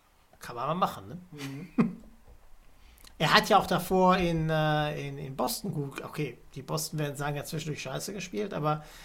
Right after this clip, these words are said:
Speaker 1: alle haben mit der eigentlich gesagt, dass er eigentlich der, mit der wichtigste Spieler mit war in der Rotation hinterher. Aber er ist halt wie sein Bruder nicht pflegeleicht, ne?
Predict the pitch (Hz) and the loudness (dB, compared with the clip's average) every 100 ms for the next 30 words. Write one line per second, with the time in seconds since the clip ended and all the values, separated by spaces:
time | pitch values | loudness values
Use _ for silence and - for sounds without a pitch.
0 | - 151 165 175 190 185 196 185 180 160 | -6 0 2 2 2 0 0 -2 -2 0
1 | 180 180 - 180 170 160 165 180 170 175 | 0 0 -2 -2 -2 -2 -2 0 0 0
2 | 180 180 160 - 226 170 143 143 156 147 | -2 -2 -4 -4 -2 0 -2 -4 -2 0
3 | 143 143 147 147 139 - 135 131 123 127 | 0 -4 -6 -6 -8 -8 -8 -8 -10 -12
4 | 117 - 156 - _ - - - - - | -12 -12 -14 -20 _ -20 -20 -20 -20 -20
5 | - - - - - 135 151 151 165 180 | -20 -20 -20 -16 -10 -6 -4 -2 2 2
6 | 175 165 156 165 143 160 160 175 170 - | 2 -2 -2 -2 -2 -2 0 0 -2 -6
7 | - 185 160 143 135 131 - 160 | -2 0 0 -2 -4 -8 -10 -10